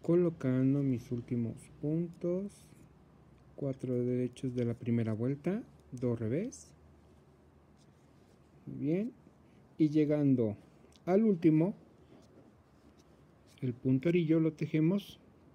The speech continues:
de derecho. Ok.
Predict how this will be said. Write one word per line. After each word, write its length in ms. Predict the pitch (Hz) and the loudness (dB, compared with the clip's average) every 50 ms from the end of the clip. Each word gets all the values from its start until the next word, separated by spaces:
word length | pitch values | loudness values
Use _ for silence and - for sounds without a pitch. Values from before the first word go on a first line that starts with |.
| - - - - | -20 -20 -8 -4
de 120 | 220 220 | -4 -2
derecho. 480 | 202 196 - - - - - - 196 226 - - - - - - - - - - - - - - - - - - - - - - - - - - - - - - - | -2 -2 -4 -6 -10 -14 -6 -4 -4 -4 -6 -10 -20 -20 -20 -20 -20 -20 -20 -20 -20 -20 -20 -20 -20 -20 -20 -20 -20 -20 -20 -20 -20 -20 -20 -20 -20 -20 -16 -4 -4
Ok. 220 | 180 170 - - | -4 -4 -4 -14